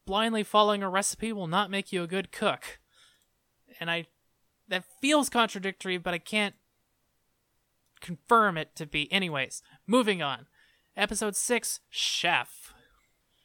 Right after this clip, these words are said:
So, turns out, like, Morina punching the wall, she cracked the wall, and that actually happened. <laughs> So they covered up with, they covered it up with a blanket.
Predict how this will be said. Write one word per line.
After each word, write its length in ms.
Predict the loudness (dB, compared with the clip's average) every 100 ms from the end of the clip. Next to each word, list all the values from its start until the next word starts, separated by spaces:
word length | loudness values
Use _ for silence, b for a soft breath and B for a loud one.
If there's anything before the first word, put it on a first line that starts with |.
| b -10
So, 220 | -4 -4 0
turns 320 | 2 2 2
out, 320 | 0 0 -2
like, 200 | -4 -6 -8 -6
Morina 580 | -2 0 0 0 0 -2
punching 340 | -2 -2 -2
the 80 | -6
wall, 560 | -4 -2 0 0 -2 -8 _ _ _ _
she 180 | -12 -12
cracked 440 | -8 -2 -2 -2 -4
the 80 |
wall, 300 | 0 4 4
and 160 | 2 0
that 100 | 2
actually 600 | 2 2 2 0 0 -2
happened. 800 | -2 2 2 2 0 -2 -4 -6
<laughs> 60 | -12 -20 B B B B -6
So 140 | -4
they 80 | 0
covered 280 | 2 2 2
up 120 | 0
with, 200 | -2 -8 -20 -20 -8
they 180 | -6
covered 300 | 0 2 2
it 80 | 2
up 220 | 0 0
with 100 | -4
a 60 | -6
blanket. 640 | -6 -8 -6 -4 -6 -6